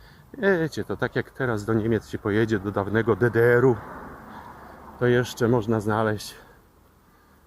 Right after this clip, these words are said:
odcienie szarości, jeśli chodzi o elewację i tym podobne rzeczy.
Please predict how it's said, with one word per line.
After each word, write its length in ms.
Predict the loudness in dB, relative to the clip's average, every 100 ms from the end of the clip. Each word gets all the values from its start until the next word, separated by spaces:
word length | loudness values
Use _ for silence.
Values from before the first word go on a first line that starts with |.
| _ _
odcienie 460 | -6 -2 -2 0
szarości, 580 | 0 0 0 0 -4 -12
jeśli 260 | -12 -12 -8
chodzi 280 | -4 -2 -2
o 80 |
elewację 680 | 0 0 0 -2 -6 -8 -8
i 40 | -6
tym 160 | -4
podobne 380 | -4 -4 -4 -4
rzeczy. 340 | -2 -4 -6